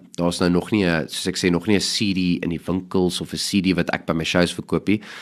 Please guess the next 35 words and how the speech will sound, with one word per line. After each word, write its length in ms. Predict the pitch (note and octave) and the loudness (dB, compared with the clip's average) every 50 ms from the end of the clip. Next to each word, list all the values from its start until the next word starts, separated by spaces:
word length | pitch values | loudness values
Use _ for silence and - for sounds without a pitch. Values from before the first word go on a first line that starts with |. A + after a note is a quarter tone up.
| - - - - | -18 -12 -4 -2
maar 120 | G#2 - | 0 2
ek 100 | G#2+ - | 2 0
sal 140 | - - G2+ | 0 -4 -2
definitief 520 | - F#2+ F#2 - - A2 G2+ - G#2+ G2 | 2 2 2 2 2 0 0 0 -2 -4
'n 120 | G2+ E2+ - | -4 -6 -4
paar 220 | - F2+ F2+ E2+ | 0 2 2 2
hardcopy 680 | D2+ D#2 D#2+ E2 - - F2 E2 - - E2 D#2 D#2 - - - - - - - - _ | 2 0 -4 -6 -4 -4 -4 -4 -2 -2 -2 -2 -4 -6 -10 -20 -20 -20 -20 -20 -10 _
prints 280 | - B2 A2+ G2 - - | 2 4 4 4 2 -4
doen. 120 | - E2+ | -6 -2
Soos 180 | - - D#3 - | 0 0 0 2
almal 280 | - D#3 D#3+ D#3+ D3 | 2 4 4 4 2
weet, 240 | - A2+ A#2 A#2+ A2 | 4 6 4 4 6
die 200 | - A2 G#2+ - - | 4 0 0 0 0
musiek 320 | G#2 G2+ - - C3 - | -2 0 2 2 2 2
het 120 | - G#2+ - | 2 2 2
nou 100 | G#2 G2+ | 2 2
natuurlik 480 | G2 F#2+ - - G#2+ G2 G2 G2 F#2 | 2 2 0 0 0 2 2 2 4
heeltemal 360 | - A2+ A2+ - - A2 G#2 F#2 | 6 4 4 4 2 0 0 0
digitaal 460 | F2+ G2 - - - A#2 A2 A2 G#2 | 0 -4 -4 -2 2 4 4 4 2
gegaan. 420 | F2+ G2 F2+ - - C#2+ D2 D2+ - - - - - - - - - | 0 -4 -10 -6 -6 -4 -6 -6 -10 -14 -20 -20 -20 -20 -20 -20 -14
So, 320 | - - - - - A#2 A#2 | -8 -6 -2 2 6 6 6
ehm, 640 | A#2 A2+ A2+ G#2 - G#2 G#2+ G#2 G2+ G#2 G2+ G2+ F#2 - - - - - | 8 6 4 4 4 2 2 4 2 2 2 2 0 -4 -8 -16 -10 -2
daar's 240 | - G#2 G#2 G#2 G#2+ | 2 2 2 2 2
al 160 | - - B2+ | 0 2 4
hoe 100 | C3+ C#3 | 4 6
minder 460 | B2 A2 G#2 G#2+ G#2+ A2 A2+ A2+ A2 | 6 8 8 8 8 8 8 6 6
C 400 | G#2 G#2 - - - - A#2+ A#2+ | 4 2 -2 -4 -2 4 4 6
D's 220 | A2+ A2+ G#2+ G2+ G#2 | 6 6 6 4 4
wat 160 | G#2+ G2+ - | 0 0 0
eintlik 440 | - B2+ B2+ B2+ B2+ B2 A#2 A2+ - - - - | 0 0 0 2 4 2 2 2 0 -8 -4 -2
in 100 | A2+ G#2+ | 2 2
die 100 | G#2+ F#2 | 2 4
winkels 440 | F#2 A2 A#2 B2 C#3+ C3 A2 - | 6 6 6 8 6 6 4 4
eers 160 | - F2+ - - | 2 -2 -2 -2
verskyn. 540 | - F2+ - - - G#2 F2 C#2 C2+ C#2+ | -4 -4 -2 0 2 2 0 0 -4 -8